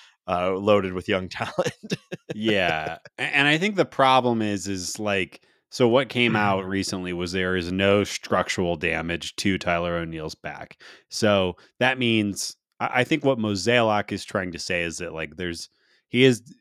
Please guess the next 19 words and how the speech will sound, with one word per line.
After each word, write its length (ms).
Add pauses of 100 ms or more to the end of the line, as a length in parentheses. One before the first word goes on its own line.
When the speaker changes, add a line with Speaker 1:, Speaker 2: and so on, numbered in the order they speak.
(200)
Speaker 2:
feeling 500
discomfort 840
and 120
obviously 600
enough 320
discomfort 580
to 100
not 420
play 180
baseball, 640 (380)
but 80
there's 180
nothing, 580
there, 280
there's 180
not, 160
like, 160
a 60 (100)
tear 720